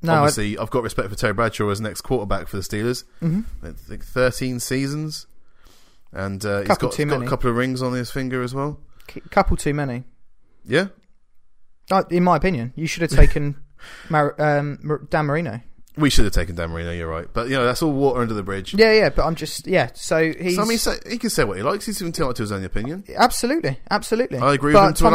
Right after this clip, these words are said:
Speaker 1: Tomlin-,
Speaker 2: extent. I don't
Speaker 1: Tomlin's
Speaker 2: see it as a, a criticism,
Speaker 1: Yeah.
Speaker 2: to be <laughs> honest.
Speaker 1: What was, there's a, um, very famous Patrick Waugh f-, uh, quote. I don't know if you know who Patrick Waugh is.
Speaker 2: No.
Speaker 1: He was a, a v-, a famous, uh,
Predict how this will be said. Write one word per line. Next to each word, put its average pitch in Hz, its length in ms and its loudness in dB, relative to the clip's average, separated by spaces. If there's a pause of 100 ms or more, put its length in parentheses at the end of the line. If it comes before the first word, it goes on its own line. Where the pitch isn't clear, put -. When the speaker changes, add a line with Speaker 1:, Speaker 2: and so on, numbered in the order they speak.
(120)
Speaker 1:
Tomlin-, 202 60 2
Speaker 2:
extent. 196 460 -2
I 214 40 2
don't 147 100 2
Speaker 1:
Tomlin's 165 220 2
Speaker 2:
see 156 80 0
it 151 60 -2
as 151 140 0
a, 151 300 0 (100)
a 123 120 -10
criticism, 104 520 -2
Speaker 1:
Yeah. 190 160 0
Speaker 2:
to 147 80 -4
be - 80 0
<laughs> - 20 2
honest. - 440 -4 (340)
Speaker 1:
What 190 140 2
was, 180 160 -2
there's 185 200 2
a, 180 300 4
um, 165 280 2
very 180 240 6
famous 170 480 0
Patrick - 480 2
Waugh 143 360 2 (800)
f-, - 160 -10 (100)
uh, 127 260 0 (640)
quote. - 400 0 (400)
I 139 40 -10
don't 131 100 -10
know 131 60 -6
if - 160 -10
you 143 80 -4
know 139 100 -6
who 131 100 -6
Patrick - 380 -10
Waugh 147 160 -2
is. 160 220 -6 (160)
Speaker 2:
No. 101 340 -2
Speaker 1:
He 147 80 -6
was 143 140 -4
a, 135 240 2 (160)
a 143 120 -4
v-, 135 280 -14
a 139 280 -2 (100)
famous, 156 760 -4 (680)
uh, 135 200 0